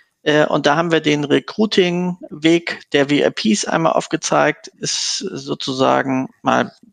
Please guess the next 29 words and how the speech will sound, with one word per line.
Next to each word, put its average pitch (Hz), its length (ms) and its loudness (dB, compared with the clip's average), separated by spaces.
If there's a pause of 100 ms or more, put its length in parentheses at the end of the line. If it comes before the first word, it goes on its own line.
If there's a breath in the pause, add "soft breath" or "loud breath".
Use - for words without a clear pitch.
(120)
die 131 100 0
Möglichkeit 135 680 2
von 127 240 0
mir, 180 220 4
die 175 100 0
ich - 140 -2
aufgezeigt - 560 0
habe, 131 140 -2
hab - 120 -2
mich - 100 -8
damit, 135 340 -2
weiß 127 180 0
nicht, 127 120 -4
vor 127 140 -4
neun 127 180 2
Monaten 143 380 0
mal 131 80 2
intensiv 127 360 -6
beschäftigt - 540 -2
und 151 160 -4
immerhin 196 720 4 (580 loud breath)
ein 151 200 -2
Ergebnis 151 440 -2
von 135 160 -2
zehn 143 240 0
bis 139 140 -2
zwölf 135 280 0
qualifizierten 135 600 -2
Bewerbungen 127 500 0